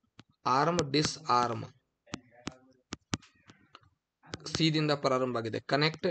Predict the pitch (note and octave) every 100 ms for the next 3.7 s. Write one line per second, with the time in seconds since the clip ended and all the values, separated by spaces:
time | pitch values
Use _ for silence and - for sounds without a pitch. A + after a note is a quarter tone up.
0 | C#3+ C#3+ C#3+ - B2+ B2 A2+ - - -
1 | _ - - _ - B2+ - _ _ _
2 | _ _ _ _ - - C#3+ D3+ D#3+ D#3
3 | C3+ D#3 - C3+ B2 B2 A#2+